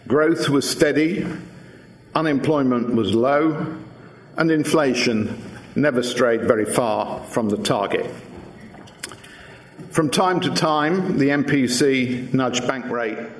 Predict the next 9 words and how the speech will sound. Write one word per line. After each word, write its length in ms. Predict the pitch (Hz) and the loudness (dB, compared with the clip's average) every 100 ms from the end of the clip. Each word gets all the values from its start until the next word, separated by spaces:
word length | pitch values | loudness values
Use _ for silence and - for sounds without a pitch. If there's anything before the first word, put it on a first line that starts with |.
| - - | -16 -4
up 180 | 120 123 | -2 2
or 140 | 120 | 2
down 380 | 107 117 127 135 | 2 2 0 -2
a 100 | 123 | 0
quarter 300 | 135 123 120 117 | 0 0 0 0
point, 420 | 123 120 - - - - - - - - | 0 2 0 -4 -8 -12 -16 -18 -18 -8
and 160 | - 165 | -2 2
the 80 | 156 | 2
economy 760 | 151 165 143 127 113 110 117 | 2 0 2 0 0 -2 -6